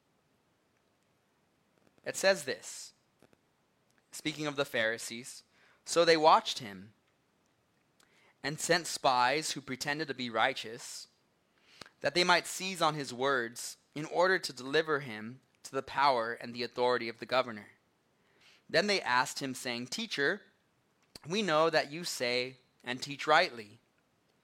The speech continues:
and you do not show personal favoritism, but teach the way of God in truth. Is it lawful for us to pay taxes to Caesar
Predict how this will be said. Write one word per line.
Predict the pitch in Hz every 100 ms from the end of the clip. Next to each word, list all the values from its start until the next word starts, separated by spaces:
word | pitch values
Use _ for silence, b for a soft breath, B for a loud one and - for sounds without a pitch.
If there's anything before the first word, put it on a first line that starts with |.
| b b b
and | 123
you | 147
do | 147
not | 151 180 170
show | - 165 160
personal | 160 160 156 151
favoritism, | 139 151 196 196 123 - 113 101 92 104 _ _ _ _ _ _ _ B B B
but | - 147
teach | 214 233
the | -
way | 170 156
of | 131
God | 131 127
in | 131
truth. | 123 - 156 131 117 - - _ _ _ _ _ _ _ _ _ b b
Is | 139 180
it | 165
lawful | 156 151 185 - 117 110
for | 123 127
us | 123
to | -
pay | - 127
taxes | - 143 160 156 - 101 98 -
to | -
Caesar | 101 - 151 190 269 247